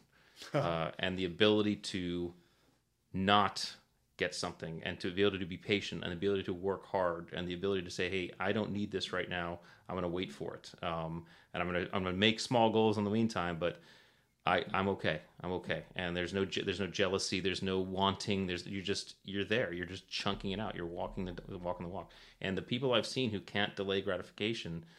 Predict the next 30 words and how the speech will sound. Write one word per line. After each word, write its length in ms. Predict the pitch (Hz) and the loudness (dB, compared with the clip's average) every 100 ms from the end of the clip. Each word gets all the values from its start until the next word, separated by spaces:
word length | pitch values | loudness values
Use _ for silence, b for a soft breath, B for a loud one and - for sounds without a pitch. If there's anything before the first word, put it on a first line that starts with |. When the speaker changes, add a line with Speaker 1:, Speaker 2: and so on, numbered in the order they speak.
| b b b - - | b b b -6 0
Speaker 1:
Which 120 | 127 | 2
is 40 | |
Speaker 2:
typically, 200 | 127 139 | 4 4
Speaker 1:
ninety 280 | 131 131 127 | 6 4 4
percent 420 | 127 120 - 123 117 | 0 0 0 2 2
Speaker 2:
which 100 | 110 | 2
Speaker 1:
of 60 | |
Speaker 2:
is 80 | 110 | 2
ninety, 200 | 110 110 | 4 6
Speaker 1:
America. 240 | 160 135 135 | 6 8 12
Speaker 2:
well, 140 | 135 | 12
social 300 | 127 156 143 | 12 10 10
media 160 | 151 131 | 8 8
doesn't 220 | 120 110 | 6 4
help, 260 | 170 175 | 2 2
right? 180 | 95 104 | 4 6
I 40 | 107 | 6
mean, 180 | 104 | 6
it, 100 | 104 | 6
you 100 | 107 | 6
know, 80 | 107 | 4
because 260 | 98 107 101 | 4 2 2
it's 100 | 107 | 4
all 160 | 107 107 | 6 8
dopamine, 460 | 123 156 95 85 | 6 6 0 2
right? 240 | 95 104 107 | 4 2 4
So, 240 | 104 101 | 6 6
but 200 | 87 104 | 4 2
this 180 | 135 131 | 4 4
is, 200 | 120 113 | 4 2